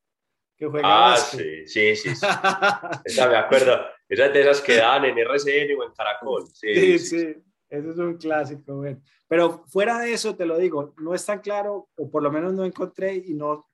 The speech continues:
Speaker 1: no llegó a mi memoria ninguna película de esas memorables en, en básquet. Lo que sí vamos a ver ahorita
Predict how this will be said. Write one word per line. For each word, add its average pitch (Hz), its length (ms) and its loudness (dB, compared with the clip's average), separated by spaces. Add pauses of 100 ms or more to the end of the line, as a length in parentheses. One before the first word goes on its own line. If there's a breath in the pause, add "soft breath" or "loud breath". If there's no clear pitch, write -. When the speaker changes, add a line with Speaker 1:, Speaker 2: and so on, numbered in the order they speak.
Speaker 1:
no 143 120 -6
llegó 175 220 -4
a 180 60 -2
mi 180 100 -4
memoria 156 400 -6
ninguna 151 400 -6
película 143 460 -6
de 135 40 -4
esas 147 200 -8
memorables 135 680 -10
en, 127 340 -18
en 131 80 -16
básquet. 127 360 -8
Lo 151 200 -4
que 156 120 -4
sí 165 140 -4
vamos 185 280 -2
a 165 80 0
ver 156 160 0
ahorita 170 600 -6